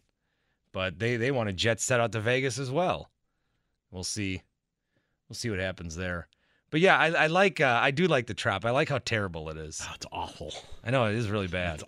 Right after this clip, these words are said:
Speaker 2: awful.
Speaker 1: They've been trying to get a new stadium for fifteen years.
Speaker 2: I'm surprised they didn't lose any baseballs last night in the roof. It's kind of Metrodome-ish like.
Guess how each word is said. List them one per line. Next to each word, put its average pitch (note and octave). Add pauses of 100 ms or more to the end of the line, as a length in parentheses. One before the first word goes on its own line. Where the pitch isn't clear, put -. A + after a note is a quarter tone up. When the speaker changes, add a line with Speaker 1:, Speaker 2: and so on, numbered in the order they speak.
Speaker 2:
awful. -
Speaker 1:
They've F3+
been B3+
trying D#3
to C#3
get C#3
a -
new C3+
stadium C#3+
for A#2+
fifteen D#3+
years. E3 (140)
Speaker 2:
I'm E3+
surprised C3
they A#2+
didn't A2+
lose A2+
any G#2
baseballs F#2
last E2+
night F2
in F#2
the F#2
roof. G#2+ (340)
It's -
kind D3
of C3
Metrodome-ish B2+
like. C3